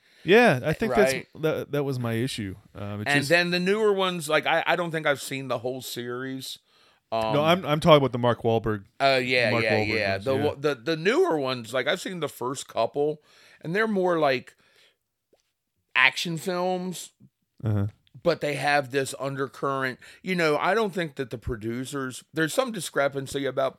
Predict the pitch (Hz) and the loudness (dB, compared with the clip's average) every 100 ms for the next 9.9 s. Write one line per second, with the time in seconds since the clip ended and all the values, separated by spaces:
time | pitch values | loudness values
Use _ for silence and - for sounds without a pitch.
0 | - 139 120 131 123 127 123 127 127 120 | -10 -6 -4 -6 -6 -10 -10 -8 -6 -6
1 | 120 120 117 - - _ - - - - | -2 -2 -4 -10 -20 _ -20 -20 -20 -20
2 | _ _ _ - 160 135 - - 175 220 | _ _ _ -2 0 -2 -8 -2 0 0
3 | 240 175 160 151 151 151 151 143 139 127 | 0 -2 0 2 4 4 4 2 0 -6
4 | 113 135 139 135 131 - 127 127 120 110 | -12 -8 -6 -6 -10 -6 -4 -4 -6 -6
5 | 123 117 - 127 120 117 113 113 110 _ | -2 -2 -2 0 0 0 -4 -6 -12 _
6 | _ - - 127 123 127 127 123 117 - | _ -14 -12 -10 -4 -2 -2 -4 -10 -4
7 | 113 107 98 90 92 _ - - _ _ | -2 0 -2 -4 -8 _ -20 -20 _ _
8 | _ _ - 165 147 147 151 135 127 131 | _ _ -8 -2 -2 -2 -2 0 0 -2
9 | 147 147 160 156 156 156 160 151 - | -6 -4 -2 -2 -4 -4 -6 -8 -14